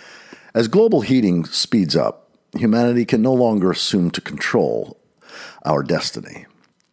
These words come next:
We can let that tough realization sit heavily with us, but then breathe and redouble our commitment to life and love, no matter what the odds,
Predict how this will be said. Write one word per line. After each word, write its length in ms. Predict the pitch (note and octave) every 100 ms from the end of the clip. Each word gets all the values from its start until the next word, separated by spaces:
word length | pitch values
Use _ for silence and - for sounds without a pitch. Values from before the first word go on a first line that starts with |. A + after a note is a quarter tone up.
| - - -
We 120 | - -
can 160 | G#2
let 400 | G#2+ D3 - -
that 400 | F#2+ G#2+ A#2 -
tough 300 | - C#3 -
realization 680 | B2 A2+ G2 F2+ F#2+ - D#2
sit 280 | - - -
heavily 480 | - B2 F2+ C2 -
with 180 | F2 C#2+
us, 380 | G1+ - - - _ _ - - - -
but 180 | - -
then 280 | G2 F#2+ F#2+
breathe 480 | F2 F2+ B1+ C2 - - -
and 120 | G2
redouble 380 | G#2 F2+ G2+ G2+
our 140 | G2+
commitment 520 | - F#2 F2+ - - - _ _
to 80 | G#2
life 440 | E2 E2+ E2+ - -
and 180 | A2 G2
love, 380 | C2 A#1+ A#1+ - _ _ _
no 80 | F2
matter 440 | E2 D#2 D#2+ D#2
what 260 | - A2+ -
the 140 | D#2
odds, 420 | A#1+ G1+ G1+ -